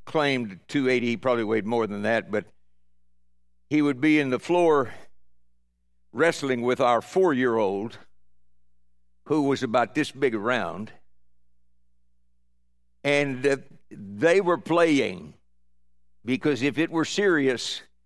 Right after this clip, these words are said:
I don't know what I'd have done, but I'd have had to get him off her, 'cause he could have hurt her.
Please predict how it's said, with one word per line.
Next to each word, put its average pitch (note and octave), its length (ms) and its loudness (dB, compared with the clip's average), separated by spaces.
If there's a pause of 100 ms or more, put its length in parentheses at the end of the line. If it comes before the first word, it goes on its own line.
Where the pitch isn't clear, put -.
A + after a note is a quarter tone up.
(120)
I B2 180 4
don't E3 160 4
know D#3+ 140 4
what D3+ 200 4
I'd C#3+ 200 4
have A2 180 -2
done, C3 300 0
but A#2 120 2
I'd B2+ 160 4
have B2 80 0
had C3+ 140 2
to B2 60 -4
get C3 200 0
him B2 160 -2
off B2+ 160 2
her, B2+ 100 -2
'cause C3 180 -4
he D3+ 100 -2
could D#3 140 -4
have D#3+ 100 -4
hurt E3+ 220 -4
her. G2+ 220 -10